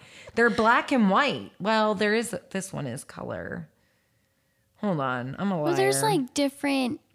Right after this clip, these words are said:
Speaker 1: There's a
Speaker 2: phases of
Speaker 1: couple
Speaker 2: black and
Speaker 1: different.
Speaker 2: white.
Speaker 1: Well,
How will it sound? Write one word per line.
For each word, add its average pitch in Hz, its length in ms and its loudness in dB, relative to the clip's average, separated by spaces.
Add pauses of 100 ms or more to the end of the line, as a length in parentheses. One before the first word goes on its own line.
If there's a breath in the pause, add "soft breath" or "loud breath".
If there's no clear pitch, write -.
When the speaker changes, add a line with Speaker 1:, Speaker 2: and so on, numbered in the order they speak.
(140)
Speaker 1:
There's 220 180 2
a - 20 6
Speaker 2:
phases 214 400 0
of 175 60 -2
Speaker 1:
couple 170 180 -2
Speaker 2:
black 170 340 -2
and 175 100 -4
Speaker 1:
different. 170 100 -4
Speaker 2:
white. 175 420 -4 (1700 soft breath)
Speaker 1:
Well, 269 580 2